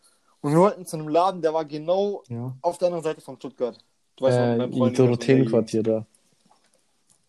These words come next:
Speaker 1: Genau, wir, der,
Speaker 2: Mhm.
Speaker 1: der, der, der Shop war auf jeden Fall dort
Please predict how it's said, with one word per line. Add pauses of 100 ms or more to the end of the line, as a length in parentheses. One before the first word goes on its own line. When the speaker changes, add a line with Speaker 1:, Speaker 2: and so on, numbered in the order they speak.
(920)
Speaker 1:
Genau,
wir,
der,
Speaker 2:
Mhm.
Speaker 1:
der,
der,
der
Shop
war
auf
jeden
Fall
dort